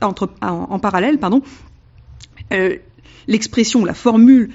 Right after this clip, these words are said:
d'expérience naïve du sacrifice chez Patočka avec, euh, la formule de concept vulgaire du sacrifice chez Jean-Luc Marion.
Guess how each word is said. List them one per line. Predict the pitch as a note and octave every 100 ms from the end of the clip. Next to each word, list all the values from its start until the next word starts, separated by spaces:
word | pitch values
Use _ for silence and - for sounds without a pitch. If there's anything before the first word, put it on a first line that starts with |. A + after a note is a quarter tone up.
| -
d'expérience | - G#3+ - A3 G#3+ G#3+
naïve | A#3+ C4 F3+
du | F3+
sacrifice | G3 - F3+ - F3 - - -
chez | G#3
Patočka | G3 F3+ E3 - C4+ D#4+ - -
avec, | G3 A#3 - -
euh, | G#3 G3+
la | G#3+ F#3+
formule | G3 F#3+ C4
de | G3+
concept | G3 G#3 A3 G#3+
vulgaire | E3+ F3 A#3+ G3 G3
du | F#3
sacrifice | E3 F3+ F3 - G3 -
chez | - F#3
Jean-Luc | D#3+ E3 D3
Marion. | - G3+